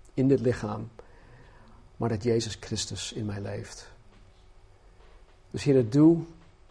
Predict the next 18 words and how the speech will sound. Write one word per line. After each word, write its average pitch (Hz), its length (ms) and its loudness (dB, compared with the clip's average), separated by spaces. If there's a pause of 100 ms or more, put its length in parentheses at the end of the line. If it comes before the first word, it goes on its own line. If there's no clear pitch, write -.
(440)
wat 117 140 -2
nodig 139 380 2
is - 420 -8 (800)
in 117 220 0
mij, 131 480 0
in 120 180 -6
ons. 139 640 -4
Snoei 147 380 0
ons, 131 280 0
houd 127 220 0
ons 120 220 -6
kort. 139 420 -4 (2250)
Doe 143 240 4
wat 135 120 2
nodig 131 300 4
is, 120 140 -10
Heer, 123 320 -2
om, 117 420 -2